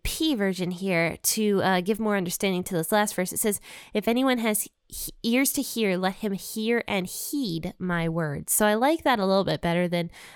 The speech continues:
uh, "Whoever has ears to hear, let him hear," because I think sometimes we,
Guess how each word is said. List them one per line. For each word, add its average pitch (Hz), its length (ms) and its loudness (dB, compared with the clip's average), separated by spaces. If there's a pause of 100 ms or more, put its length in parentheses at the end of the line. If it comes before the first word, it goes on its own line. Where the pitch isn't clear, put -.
(100)
uh, 165 340 2 (220)
"Whoever 190 300 0
has 180 280 0
ears 175 280 -4
to 185 80 -4
hear, 180 240 -4
let 170 120 -2
him 165 80 -4
hear," 170 220 -4 (260)
because 247 380 4
I 262 100 4
think 349 180 2
sometimes 233 680 2
we, 202 400 0